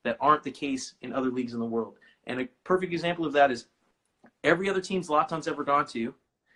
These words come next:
he's done exceptionally well and they've won hardware and a trophy,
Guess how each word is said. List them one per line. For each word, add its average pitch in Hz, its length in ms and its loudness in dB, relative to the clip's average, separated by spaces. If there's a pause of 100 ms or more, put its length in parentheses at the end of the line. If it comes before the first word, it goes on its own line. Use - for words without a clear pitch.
(120)
he's 170 240 0
done 170 160 0
exceptionally 160 480 -4
well 143 260 2
and 139 80 -4
they've 127 160 -6
won 135 200 0
hardware 143 360 2
and 131 80 -4
a 127 40 -8
trophy, - 460 -8